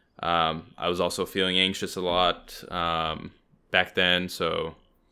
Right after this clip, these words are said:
uh, maybe it was part of the anxiety was because I was always thinking about work and couldn't really shut it off. But, yeah, I don't know. I, I, there isn't one single thing that I think I can point to. Um,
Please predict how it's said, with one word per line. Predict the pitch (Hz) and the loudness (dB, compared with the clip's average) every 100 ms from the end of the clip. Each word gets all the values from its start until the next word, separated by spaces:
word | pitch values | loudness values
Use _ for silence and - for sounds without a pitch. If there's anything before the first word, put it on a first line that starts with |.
| _ _ _ _ - | _ _ _ _ -12
uh, | - 85 82 80 | -4 0 0 -2
maybe | 85 87 87 | -2 -2 -2
it | |
was | 85 85 | -2 -6
part | - - 90 90 | -6 2 2 2
of | 87 | 0
the | 90 | 0
anxiety | 90 90 90 87 | 2 2 4 2
was | 85 82 85 82 | 0 0 -2 -2
because | 90 92 87 85 | -6 0 0 0
I | 87 | -2
was | 85 85 | -2 -2
always | 85 82 | -2 -2
thinking | 90 87 87 | -6 -6 -4
about | 85 82 | -2 0
work | 87 87 | -2 -2
and | 87 87 | -6 -8
couldn't | 87 82 | -6 -6
really | 85 85 85 - | -4 -4 -4 -10
shut | - 92 | -2 2
it | 90 | 4
off. | 92 92 90 - - _ _ _ _ _ _ _ _ _ | 4 4 2 -4 -20 _ _ _ _ _ _ _ _ _
But, | - 95 92 - _ _ _ _ _ _ _ _ _ _ _ - | 2 4 4 0 _ _ _ _ _ _ _ _ _ _ _ -2
yeah, | 190 190 | 6 6
I | |
don't | 208 | 6
know. | 135 120 131 127 104 | 4 6 6 4 0
I, | 82 | -2
I, | 90 - - | -4 -8 0
there | 139 147 | 4 4
isn't | 147 120 | 2 -2
one | 104 110 107 | -2 0 -2
single | - 113 101 95 | -2 -4 0 -2
thing | 95 92 90 | -2 -4 -2
that | 87 | 0
I | 87 | 0
think | - 95 90 | -2 -6 -6
I | |
can | 90 87 | -8 -12
point | - 92 95 - | -10 -8 -6 -6
to. | 135 156 - - - - - - - - - | -8 -8 -14 -20 -20 -20 -20 -20 -20 -20 -16
Um, | - 87 82 80 67 - - | -8 -6 -6 -6 -8 -10 -12